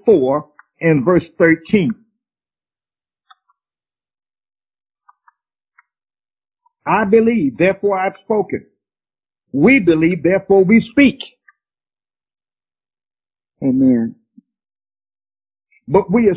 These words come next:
Speaker 1: speaking from the spirit of faith. Just like in Genesis one. When God saw darkness, but he never did say darkness. Why? That was not what he wanted.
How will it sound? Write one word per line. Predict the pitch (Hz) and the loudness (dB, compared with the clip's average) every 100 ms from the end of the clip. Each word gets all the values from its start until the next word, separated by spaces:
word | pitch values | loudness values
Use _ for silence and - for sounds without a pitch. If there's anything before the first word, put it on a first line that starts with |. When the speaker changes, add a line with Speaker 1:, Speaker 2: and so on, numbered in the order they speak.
| - | -4
Speaker 1:
speaking | - 269 - 175 | -4 -4 -4 -4
from | 226 196 | -4 -2
the | 175 165 - _ | -4 -4 -8 _
spirit | - 269 220 202 - | -4 -2 2 0 0
of | 202 226 _ _ | -8 -8 _ _
faith. | - 254 240 156 - _ - - _ _ _ _ - - _ _ _ _ _ _ _ _ _ _ - | -2 2 0 -2 -10 _ -20 -20 _ _ _ _ -16 -16 _ _ _ _ _ _ _ _ _ _ -4
Just | 143 226 | -2 0
like | 220 220 220 | 0 2 2
in | 175 | 2
Genesis | 190 220 190 226 202 | 2 0 0 -2 0
one. | 220 247 165 - _ _ _ _ _ _ _ _ _ _ _ _ _ _ _ _ _ _ _ _ _ _ _ _ _ _ _ _ _ _ _ _ _ _ _ _ _ - | 0 0 -2 -8 _ _ _ _ _ _ _ _ _ _ _ _ _ _ _ _ _ _ _ _ _ _ _ _ _ _ _ _ _ _ _ _ _ _ _ _ _ -4
When | 165 175 | 0 0
God | 170 208 214 - | 2 0 -2 -8
saw | 220 208 | -6 -4
darkness, | 180 226 254 - 151 - | 0 0 -2 -6 -8 -8
but | 151 | -8
he | 170 190 | -6 -6
never | 202 196 | -6 -4
did | 208 220 - | -2 -2 -4
say | 247 262 | -6 -4
darkness. | 190 170 - - - _ | -4 -6 -8 -18 -20 _
Why? | - 214 208 135 | -4 -2 -2 -6
That | 143 165 | -8 -6
was | 160 160 | -6 -6
not | 170 156 | -8 -4
what | 160 175 | -2 0
he | |
wanted. | 185 196 233 170 120 | 2 2 2 0 -6